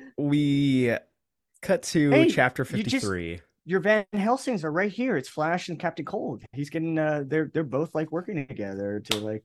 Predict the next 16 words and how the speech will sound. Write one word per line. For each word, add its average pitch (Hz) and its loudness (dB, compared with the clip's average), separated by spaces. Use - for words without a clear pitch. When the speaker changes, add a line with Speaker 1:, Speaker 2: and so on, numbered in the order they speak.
Speaker 1:
stop - -6
all 127 2
these 143 -2
monsters 143 -2
to, 98 -4
Speaker 2:
Oh, 101 -4
good - -10
Speaker 1:
from 123 -4
taking 139 -2
Speaker 2:
lord. 180 -4
Speaker 1:
over. - -10
It's 170 -4
really 151 4
great. 160 -4
<laughs> - -12
It's - 0